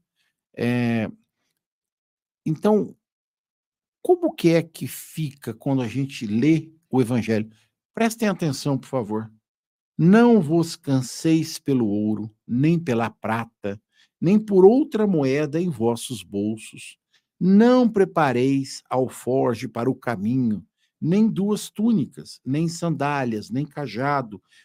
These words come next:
pois quem trabalha merece ser alimentado." Presta atenção, por favor, na última parte da frase. "Quem trabalha merece ser alimentado."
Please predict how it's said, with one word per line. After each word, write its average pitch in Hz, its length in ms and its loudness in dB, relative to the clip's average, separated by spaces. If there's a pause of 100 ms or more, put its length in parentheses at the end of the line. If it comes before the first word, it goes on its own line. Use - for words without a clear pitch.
pois 139 200 -4
quem 196 300 -2
trabalha 143 640 0
merece 120 580 -2
ser 110 300 -6
alimentado." 107 640 -4 (500)
Presta 185 500 0
atenção, 156 540 -4
por - 80 -14
favor, 143 240 -2
na 139 120 -2
última 180 720 -4
parte 143 500 -2
da 139 120 -4
frase. 120 520 -4 (760)
"Quem 175 360 2 (340)
trabalha 131 760 0 (260)
merece 113 920 0
ser 104 480 -4 (160)
alimentado." 98 720 -10